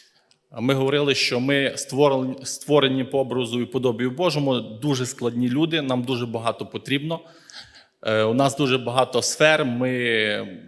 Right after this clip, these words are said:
маємо матеріальну сферу, емоційну, естетичну, розумову, інтелектуальну.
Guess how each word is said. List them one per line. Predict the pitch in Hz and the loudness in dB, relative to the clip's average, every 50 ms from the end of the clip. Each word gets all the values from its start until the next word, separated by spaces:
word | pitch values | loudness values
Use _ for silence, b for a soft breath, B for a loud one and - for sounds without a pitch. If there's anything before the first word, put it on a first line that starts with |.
| - 107 | -8 -2
маємо | 117 120 117 113 113 | 0 0 0 2 0
матеріальну | 113 113 113 139 143 147 143 139 135 | -2 0 2 4 4 4 4 2 0
сферу, | 127 - - 139 127 123 120 | -2 0 2 4 4 4 4
емоційну, | 117 117 120 117 - - 151 151 147 139 131 123 120 | 2 0 -2 -2 -2 0 2 2 2 2 2 0 0
естетичну, | 117 - - - - - - 143 143 139 127 - 127 117 113 | -2 -2 -6 -12 -12 -4 -2 0 0 0 0 -2 -2 -2 -2
розумову, | 117 107 110 120 127 143 147 135 123 | -2 -2 -2 0 2 4 4 4 4
інтелектуальну. | 120 113 - 120 117 117 113 - - 139 143 143 135 127 123 123 117 | 2 0 -2 -4 -6 -6 -4 0 2 4 4 4 4 4 2 -2 -4